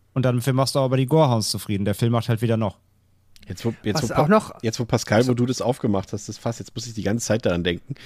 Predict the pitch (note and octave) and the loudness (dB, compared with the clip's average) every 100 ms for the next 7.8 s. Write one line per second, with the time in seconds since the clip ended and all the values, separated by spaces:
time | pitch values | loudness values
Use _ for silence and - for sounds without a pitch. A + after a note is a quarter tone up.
0 | - - G2+ A2 G#2 G#2 G#2+ G#2+ G#2+ G2+ | -18 -12 -8 -4 -2 -2 -4 -6 -4 -4
1 | - - - G2+ A#2+ A2 - - C3 - | -6 -8 -2 2 2 2 -2 2 2 0
2 | - A2+ - A2 A2 A2 A2 G#2 A2 F#2 | -12 -8 -4 0 0 -2 -4 -2 0 0
3 | A2 A2+ - F#2+ F2 F#2 F2+ F#2 F#2+ F2 | -2 -4 -4 -2 0 -2 -2 -4 -4 -4
4 | F2+ F2+ F#2+ F2+ F2+ G2 F#2+ - G2 F#2+ | -4 -2 0 -2 -2 -2 -4 -6 -6 -6
5 | F#2+ F2+ G3 - - - F3 - F#3 G2 | -2 2 4 4 4 4 4 4 2 2
6 | G#2 - C3 - - - _ _ - B3 | 0 0 -4 -4 -16 -20 _ _ -8 -6
7 | - C4+ B3 F#3 F3+ F#3 F#3 F3 | -6 -10 -8 -2 4 6 6 4